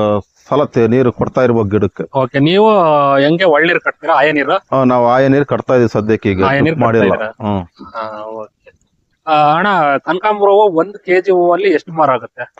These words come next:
Speaker 1: ಕನಕಾಂಬ್ರ ಬಂದು ಫಸ್ಟ್ ಗೆಲ್ಲ ಸ್ಟಾರ್ಟಿಂಗ್ ನಾವ್ ಬೆಳಿಬೇಕಾದ್ರೆ ಇಪ್ಪತ್ತರಿಂದ ಇಪ್ಪತ್ತೈದು ಮಾರು ಬರುತ್ತೆ ಅಂತ ಹೇಳೋರು. ಈಗ ಬರೇ ಹದಿನೆಂಟು, ಇಪ್ಪತ್ತು ಮಾರು ಬರುತ್ತೆ ಅಂತ ಹೇಳ್ತಾರೆ ಅಲ್ಲಿ ಮಾರ್ಕೆಟ್ ಅಲ್ಲಿ ಕೇಳಿದಾಗ.
Speaker 2: ಮಾರ್ಕೆಟ್ ಅಲ್ಲಿ ಈಗ?
Speaker 1: ಆ, ನಾವ್ ಕೇಳೋದು.
Speaker 2: ಹಾ, ಹಾ.
Speaker 1: ಒಂದ್ ಕೆ ಜಿಗೆ ಎಷ್ಟು ಮಾರು ಬರ್ತಾವ ಅಂದ್ರೆ ಹದಿನೈದರಿಂದ ಇಪ್ಪತ್ತು ಮಾರು ಬರ್ಬೋದು ಆ ಫಸ್ಟ್ ಬರೋದು ಅಂತ ಹೇಳ್ತಾರೆ ಅವ್ರು.
Speaker 2: ಹ್ಮ್, ಹ್ಮ್.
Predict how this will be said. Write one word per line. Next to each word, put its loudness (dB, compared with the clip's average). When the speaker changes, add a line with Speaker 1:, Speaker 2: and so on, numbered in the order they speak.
Speaker 1:
ಕನಕಾಂಬ್ರ 0
ಬಂದು 2
ಫಸ್ಟ್ -4
ಗೆಲ್ಲ 2
ಸ್ಟಾರ್ಟಿಂಗ್ 0
ನಾವ್ 2
ಬೆಳಿಬೇಕಾದ್ರೆ 2
ಇಪ್ಪತ್ತರಿಂದ 0
ಇಪ್ಪತ್ತೈದು 0
ಮಾರು 2
ಬರುತ್ತೆ 0
ಅಂತ -2
ಹೇಳೋರು. 2
ಈಗ 2
ಬರೇ 2
ಹದಿನೆಂಟು, 0
ಇಪ್ಪತ್ತು -2
ಮಾರು 2
ಬರುತ್ತೆ -2
ಅಂತ -2
ಹೇಳ್ತಾರೆ 0
ಅಲ್ಲಿ 0
ಮಾರ್ಕೆಟ್ -4
ಅಲ್ಲಿ -2
ಕೇಳಿದಾಗ. 0
Speaker 2:
ಮಾರ್ಕೆಟ್ -2
ಅಲ್ಲಿ -2
ಈಗ? -2
Speaker 1:
ಆ, 0
ನಾವ್ 0
ಕೇಳೋದು. 0
Speaker 2:
ಹಾ, -6
ಹಾ. 0
Speaker 1:
ಒಂದ್ -2
ಕೆ 0
ಜಿಗೆ 2
ಎಷ್ಟು -4
ಮಾರು 0
ಬರ್ತಾವ 0
ಅಂದ್ರೆ 0
ಹದಿನೈದರಿಂದ 0
ಇಪ್ಪತ್ತು -2
ಮಾರು 0
ಬರ್ಬೋದು 0
ಆ 0
ಫಸ್ಟ್ -4
ಬರೋದು 0
ಅಂತ -2
ಹೇಳ್ತಾರೆ -2
ಅವ್ರು. -8
Speaker 2:
ಹ್ಮ್, -6
ಹ್ಮ್. -14